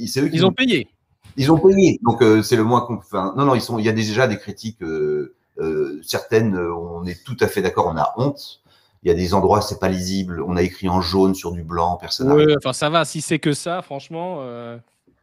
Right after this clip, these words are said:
Speaker 1: Après, il y a
Speaker 2: je sais
Speaker 1: des
Speaker 2: pas où ils ont trouvé ça.
Speaker 1: Voilà, il y a une carte où les gens disent, « Je ne comprends rien à cette carte. » On, on l'aurait pas fait, si on le refaisait, on le referait pas pareil, évidemment. Mais,
Speaker 2: C'est un
Speaker 1: euh,
Speaker 2: work in progress.
Speaker 1: mais, mais on promet aussi de, de, de, de, de, d'essayer de s'améliorer, puis d'essayer d'être très sensible aux critiques. Enfin,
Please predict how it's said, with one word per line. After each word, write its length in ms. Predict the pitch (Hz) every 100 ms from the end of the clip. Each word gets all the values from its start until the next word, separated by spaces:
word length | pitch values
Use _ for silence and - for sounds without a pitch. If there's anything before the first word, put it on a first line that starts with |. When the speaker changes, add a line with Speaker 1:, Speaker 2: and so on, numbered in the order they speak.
| -
Speaker 1:
Après, 280 | 104 - 135
il 40 |
y 20 |
a 40 | 123
Speaker 2:
je 40 |
sais 0 |
Speaker 1:
des 80 | 120
Speaker 2:
pas 80 | 175
où 120 | - 147
ils 40 |
ont 40 |
trouvé 220 | 135 143 170
ça. 260 | 170 127 123 - _ -
Speaker 1:
Voilà, 260 | 127 143
il 80 | 127
y 40 | 113
a 20 |
une 160 | 110
carte 340 | 123 139 - 107
où 80 | 104
les 180 | 101
gens 140 | 95 113
disent, « 160 | 120 104
Je 60 |
ne 60 | 90
comprends 360 | 87 85 - 82
rien 240 | 95 95
à 40 | 85
cette 220 | 87 -
carte. » 360 | 104 104 - -
On, 200 | 127 139
on 140 | 160 180
l'aurait 260 | 185 185
pas 140 | 185 180
fait, 200 | 185 151 147 139
si 140 | 190
on 60 | 175
le 80 | 147
refaisait, 300 | 143 156 226
on 60 |
le 80 | 131
referait 320 | 113 110 104
pas 80 | 101
pareil, 240 | 123 135 90
évidemment. 360 | 78 92 113 - _ _ _ _ _ _ _ _
Mais, 160 | 107 110
Speaker 2:
C'est 60 | 110
un 40 |
Speaker 1:
euh, 60 | 107
Speaker 2:
work 180 | 107 143
in 80 | 127
progress. 480 | 143 135 110 - - _ _ _
Speaker 1:
mais, 300 | 131 120 131 - - _ _ _ _ _ 139
mais 160 | 147
on 220 | 156 151
promet 420 | 139 - 156 214 190
aussi 260 | 143 208
de, 220 | 156 131
de, 200 | 123 113 113
de, 420 | 104 98 95 110
de, 420 | 123 - 90 92 101
de, 100 | 110
d'essayer 220 | 117 120
de 40 | 120
s'améliorer, 380 | 113 110 202
puis 100 | -
d'essayer 240 | 113 107 107
d'être 120 | -
très 160 | - 147
sensible 340 | 127 117 120
aux 40 | 110
critiques. 300 | 190 226 -
Enfin, 320 | 110 110